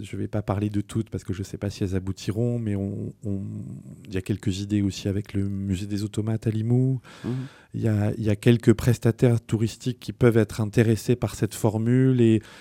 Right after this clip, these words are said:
Speaker 1: je, je pense qu'il y a un avenir dans l'édition avec l'invention de nouveaux modèles économiques,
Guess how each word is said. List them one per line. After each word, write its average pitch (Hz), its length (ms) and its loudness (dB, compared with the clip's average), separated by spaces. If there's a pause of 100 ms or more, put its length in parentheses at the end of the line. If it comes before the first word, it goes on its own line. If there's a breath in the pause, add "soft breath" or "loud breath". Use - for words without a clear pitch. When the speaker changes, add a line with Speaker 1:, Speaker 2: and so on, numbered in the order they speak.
(280 loud breath)
Speaker 1:
je, 110 180 2 (360)
je 104 160 0
pense 151 340 2
qu'il - 140 -4
y - 20 0
a - 20 0
un 117 120 0
avenir 131 500 4
dans 117 160 4
l'édition 113 1080 0 (460)
avec 117 560 -2
l'invention 117 640 2
de 110 140 2
nouveaux 113 320 4
modèles 117 320 4
économiques, 117 680 0